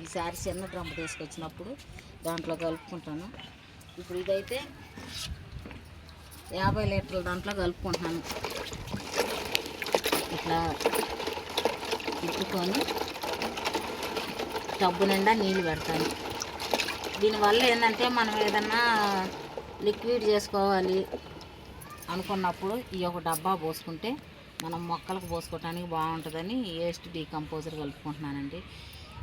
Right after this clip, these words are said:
ఈ నేను ఆన్లైన్ ద్వారా తెప్పించుకున్నాను. ఈసారి వేరే రకాలు తెప్పించుకోవాలి. ఇదైతే ఇది ఒక రకము, ఇప్పుడు వేరే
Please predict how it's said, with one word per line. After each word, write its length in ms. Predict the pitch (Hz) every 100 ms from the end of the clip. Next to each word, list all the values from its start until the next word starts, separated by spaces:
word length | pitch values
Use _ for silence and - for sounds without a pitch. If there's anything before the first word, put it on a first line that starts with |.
| - 185
ఈ 80 | 196 202 190 185 180
నేను 200 | 185 180 175
ఆన్లైన్ 360 | 180 190 196 180
ద్వారా 200 | 170 170 165
తెప్పించుకున్నాను. 640 | 160 170 - 165 160 156 - - - - - - - 180
ఈసారి 360 | 202 196 226 220
వేరే 180 | 214 214 190
రకాలు 280 | 185 202 190
తెప్పించుకోవాలి. 560 | 170 - - 180 170 202 175
ఇదైతే 320 | 175 180 214 208
ఇది 120 | 185 180
ఒక 80 | 180
రకము, 320 | 175 180 - 214 - - - - 208
ఇప్పుడు 220 | - 214 214 208 196 196 202
వేరే 240 | 220 233